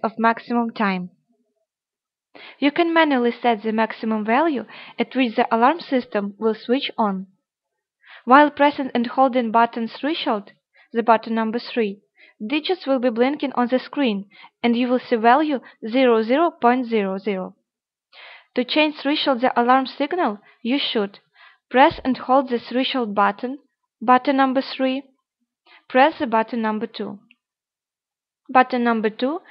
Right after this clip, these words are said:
change the last two digits on the screen. While pressing button number three, press the button number one.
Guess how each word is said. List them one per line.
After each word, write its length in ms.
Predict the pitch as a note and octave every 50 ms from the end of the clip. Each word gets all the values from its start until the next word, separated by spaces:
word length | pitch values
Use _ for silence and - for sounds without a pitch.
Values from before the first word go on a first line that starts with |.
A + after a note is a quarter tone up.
| - - _ _ -
change 300 | - C4 C#4 D4 C#4 -
the 140 | A3+ A#3 A3
last 320 | A3+ A3+ C#4+ D4+ - -
two 80 | A3+ G#3
digits 400 | G3+ A3+ A3+ - C#4+ C#4 - - -
on 120 | A3+ A3
the 100 | G#3+ G#3+
screen. 440 | G#3 - - - A3 G3 F#3 F#3 F#3 _ _ _ _ _ _ _ _ _ _ _ _ _ _ _ _ _ _ _ _ _ _ _ _ _ _ _ _ _ _ _ _ - _ _ -
While 320 | A#3 B3+ C#4 D4+ D#4 D4+
pressing 540 | - - C4 C4 C#4+ - - D4 C4+ A#3+ - _ _ -
button 400 | A3 B3 B3 B3+ - C4 A#3 A#3
number 240 | A#3 A#3 A#3 A3+
three, 380 | A#3 - - - C4 D4+ F4+ G4+ - _ _ _ _ _ _ -
press 260 | A#3+ A#3+ C#4+ D4 -
the 80 | C#4+
button 360 | A3 A#3+ A#3+ A#3+ - B3+ A#3 A3+
number 280 | A#3 A3+ A3 A3 A#3
one. 360 | A3+ A3 G3+ G3 G3 G3 G3+